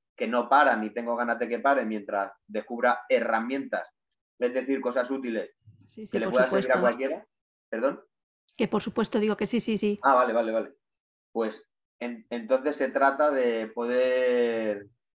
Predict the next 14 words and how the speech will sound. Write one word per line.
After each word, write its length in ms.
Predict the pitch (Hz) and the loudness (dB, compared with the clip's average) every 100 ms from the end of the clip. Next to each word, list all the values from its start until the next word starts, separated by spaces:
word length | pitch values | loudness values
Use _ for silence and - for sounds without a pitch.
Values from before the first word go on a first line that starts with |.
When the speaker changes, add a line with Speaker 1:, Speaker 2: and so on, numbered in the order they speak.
| _ - | _ -4
Speaker 1:
ayudar 340 | 123 123 135 | 0 4 6
a 80 | 147 | 6
la 120 | 139 | 6
persona 360 | 131 131 156 139 | 4 0 -2 0
que 80 | 120 | -2
esté 340 | - 135 120 | -4 0 0
lo 160 | 110 107 | 0 -2
mejor 360 | 110 143 139 | 0 0 0
posible 560 | 143 139 160 175 208 214 _ _ _ _ _ | -2 2 2 2 -4 -8 _ _ _ _ _
desde 280 | 117 123 120 | -4 0 0
el 100 | 117 | 0
punto 260 | 113 143 151 | -2 0 0
que 140 | 127 | -2
quiera, 420 | 120 143 98 - | -2 0 -2 -6